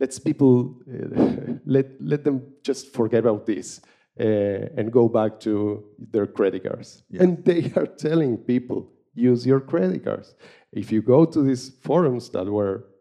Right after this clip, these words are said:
Speaker 1: uh, hijacked, they, when people say, "Look, I'm having this problem," first of all, uh, they,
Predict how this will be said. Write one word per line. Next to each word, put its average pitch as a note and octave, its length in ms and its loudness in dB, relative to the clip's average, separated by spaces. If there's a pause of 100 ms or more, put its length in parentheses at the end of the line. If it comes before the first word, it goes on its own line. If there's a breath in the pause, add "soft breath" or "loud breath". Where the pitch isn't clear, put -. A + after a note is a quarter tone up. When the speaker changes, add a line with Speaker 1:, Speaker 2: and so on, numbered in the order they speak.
(240)
Speaker 1:
uh, G2+ 140 -4 (220)
hijacked, D3+ 520 -6 (520 soft breath)
they, C3 360 2
when A#2 340 2
people D#3+ 360 0
say, C3+ 360 0
"Look, D#3 280 2
I'm C3 140 -2
having C3+ 500 -4 (300)
this B2 180 -6
problem," A#2+ 400 2 (260 loud breath)
first E3 300 2
of A#2+ 120 -2
all, B2+ 380 0 (340 soft breath)
uh, G2 460 0 (160)
they, G#2 480 0